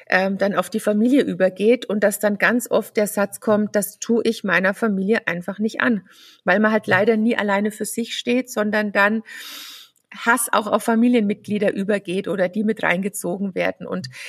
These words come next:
deswegen, ähm, spielt es eine ganz, ganz große Rolle.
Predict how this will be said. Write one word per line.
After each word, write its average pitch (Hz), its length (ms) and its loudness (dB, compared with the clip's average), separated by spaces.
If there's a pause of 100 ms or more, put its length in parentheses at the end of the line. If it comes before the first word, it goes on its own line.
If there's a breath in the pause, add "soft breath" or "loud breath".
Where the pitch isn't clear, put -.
(180 loud breath)
deswegen, 214 720 2
ähm, 185 160 -2
spielt 226 260 2
es 240 140 4
eine 214 80 0
ganz, 185 240 -2
ganz 214 220 -2
große 208 320 -2
Rolle. 180 280 2